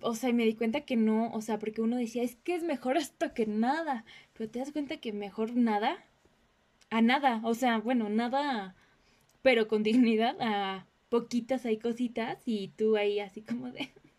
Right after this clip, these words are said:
<laughs> "Gracias por lo que te sobró". No, o sea, cancelado ese comportamiento, ya. Ah,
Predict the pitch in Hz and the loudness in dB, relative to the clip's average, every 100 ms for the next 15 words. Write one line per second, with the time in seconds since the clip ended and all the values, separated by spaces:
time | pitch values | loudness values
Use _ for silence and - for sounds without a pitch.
0 | - - 807 831 - - 330 330 - - | -20 -14 -10 -8 -8 -6 -6 -6 -10 -12
1 | - 269 254 226 - 214 262 - 240 233 | -8 -4 -4 -4 -8 -8 -8 -4 -4 -2
2 | 254 233 - - - 214 220 240 226 _ | -4 -6 -18 -20 -10 -2 0 0 -2 _
3 | - 202 208 202 196 208 208 214 247 285 | -16 -8 -4 -4 -4 -6 -2 -2 -2 -4
4 | 269 - 196 202 196 196 220 233 262 294 | -8 -10 -10 -10 -10 -6 -6 -6 -8 -8
5 | 233 220 202 202 _ _ _ _ _ _ | -4 -4 -4 -10 _ _ _ _ _ _
6 | _ _ _ _ _ _ _ _ _ _ | _ _ _ _ _ _ _ _ _ _
7 | _ 233 233 226 220 220 | _ 0 2 2 0 -4